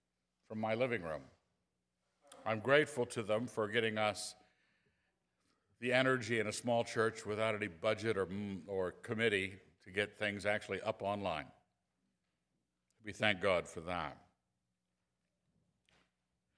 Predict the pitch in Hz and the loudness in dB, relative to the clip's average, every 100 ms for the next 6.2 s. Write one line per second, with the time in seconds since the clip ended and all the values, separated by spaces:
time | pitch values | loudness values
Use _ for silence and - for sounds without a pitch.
0 | _ 160 208 262 208 190 156 156 135 247 | _ 6 8 8 6 0 0 -2 6 4
1 | 254 214 202 175 165 143 127 - 202 180 | 6 0 0 -2 -2 -2 -2 2 2 4
2 | 151 131 131 135 139 135 131 - - _ | 4 6 4 2 0 0 -2 -6 -16 _
3 | _ _ 139 139 143 208 165 135 127 156 | _ _ -4 2 6 8 6 2 4 4
4 | - - 240 240 147 110 110 135 - - | 4 4 4 4 6 4 6 0 0 -6
5 | 135 151 151 147 - 233 240 143 139 104 | -2 2 4 2 -2 0 0 0 2 2
6 | 82 135 | 2 -2